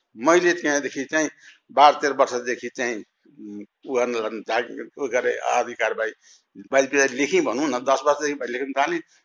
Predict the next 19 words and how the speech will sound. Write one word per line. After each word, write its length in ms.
सत्र 320
वर्षमा 580
त 60
म 180
जागिर 360
खाइहालेँ। 340
सत्र 440
वर्षमा 540
जागिर 380
खाँदाखेरि 440
चाहिँ 180
मैले 220
चाहिँ 200
जम्मै 280
के 180
माल, 460
आ, 340
मालको 420
त्यहाँदेखि 480